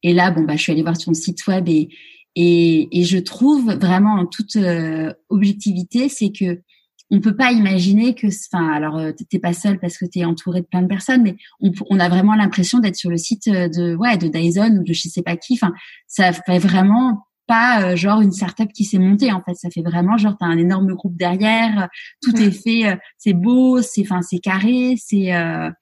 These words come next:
Speaker 1: moi, je suis, enfin, je suis vraiment impressionnée, quoi.
Speaker 2: Oh, merci Charlotte, merci.
Speaker 1: Ouais,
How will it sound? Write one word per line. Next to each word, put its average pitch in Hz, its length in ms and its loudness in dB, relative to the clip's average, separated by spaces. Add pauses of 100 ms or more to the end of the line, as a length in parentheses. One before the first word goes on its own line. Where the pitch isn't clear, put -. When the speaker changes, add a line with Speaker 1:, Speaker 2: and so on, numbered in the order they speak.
(240)
Speaker 1:
moi, 226 80 4
je 220 40 0
suis, 233 120 0
enfin, 170 400 -2 (100)
je - 100 -10
suis 214 100 2
vraiment 208 260 4
impressionnée, 226 480 0
quoi. 135 160 -12 (540)
Speaker 2:
Oh, 190 340 -2
merci 160 240 -4
Charlotte, 160 340 -6 (140)
merci. 165 160 -6
Speaker 1:
Ouais, 180 60 -2